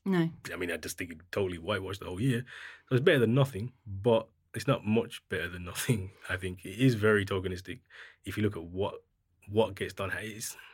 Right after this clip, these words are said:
Speaker 2: how we've kind of structured our own. So, like, Black, they call Black History Month Black Employment Month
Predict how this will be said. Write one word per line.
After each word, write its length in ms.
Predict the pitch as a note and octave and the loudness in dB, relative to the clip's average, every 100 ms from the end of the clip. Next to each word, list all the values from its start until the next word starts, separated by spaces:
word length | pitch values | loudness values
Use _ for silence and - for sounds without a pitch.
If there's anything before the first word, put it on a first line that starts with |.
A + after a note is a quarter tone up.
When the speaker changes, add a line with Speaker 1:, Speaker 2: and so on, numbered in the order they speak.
| _ - - - _ _ _ | _ -20 -20 -20 _ _ _
Speaker 2:
how 240 | - D3+ | 4 8
we've 300 | C3 D3 C#3+ | 8 8 6
kind 220 | C3+ A#2+ | 4 4
of 80 | G2+ | 4
structured 340 | - A#2 - F#2+ | 0 0 0 0
our 240 | G#2 G#2+ | 2 4
own. 440 | A2+ A2+ G2+ F2+ - _ _ _ _ - | 6 4 2 -2 -10 _ _ _ _ -4
So, 200 | G2+ G2 | 2 4
like, 340 | F#2+ F2+ F2 _ _ _ _ _ _ _ _ _ _ _ _ _ _ _ _ _ _ _ | 4 2 -2 _ _ _ _ _ _ _ _ _ _ _ _ _ _ _ _ _ _ _
Black, 320 | A#2 B2+ B2 | 4 4 6
they 140 | - G2 | 2 4
call 160 | D#3 | 4
Black 180 | C3+ A#2+ | 4 4
History 180 | B2+ A#2+ | 4 4
Month 140 | G#2+ | 2
Black 240 | G2+ B2 - _ _ _ | 4 2 2 _ _ _
Employment 480 | A2 G#2 A#2+ A2+ F2+ | -2 0 0 0 -2
Month 260 | F#2 F#2 | -8 -10